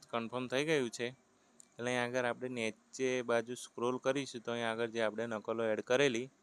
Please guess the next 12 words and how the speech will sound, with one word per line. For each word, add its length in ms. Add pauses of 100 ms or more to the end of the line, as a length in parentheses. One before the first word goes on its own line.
(960)
એ 120 (240)
ત્યાં 260
આગળ 240
જનરેટ 380
આર 160
ઓ 40
આરના 280
ઓપ્શનમાં 460
ક્લિક 220
કરવાનું 460
રહે 160
છે. 180